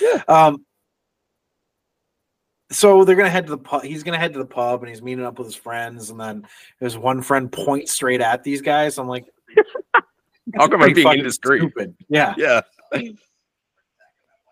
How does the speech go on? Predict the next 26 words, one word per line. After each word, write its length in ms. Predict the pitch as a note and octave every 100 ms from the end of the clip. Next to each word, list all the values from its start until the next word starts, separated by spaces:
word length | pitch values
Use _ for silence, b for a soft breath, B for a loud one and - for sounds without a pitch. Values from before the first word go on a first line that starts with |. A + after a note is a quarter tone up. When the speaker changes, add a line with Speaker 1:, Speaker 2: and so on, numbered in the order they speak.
| _ -
Speaker 1:
"Yeah, 160 | E3 D#3
these 220 | G3 F3
guys 260 | F#3 F3+
over 240 | E3 E3 D#3
here 220 | F3 F3
are 40 |
gonna 220 | C#3+ C#3+ C3
beat 200 | D#3+ D#3
us 180 | D3+ E3+
up 200 | D#3+ B2
if 160 | -
we 100 | B2+
talk 260 | - D#3 D3+
about," 280 | B2 A#2+ A#2
oh, 180 | B2+ B2
wait, 260 | A2+ A2 G2
I've 140 | G#2+
just 200 | G2+ -
pointed 340 | A#2 G#2 G2+ -
at 180 | A2
them. 140 | - G2
And 120 | G#2
he, 60 | A2
and 140 | - G#2+
he's 140 | -
like, 80 | -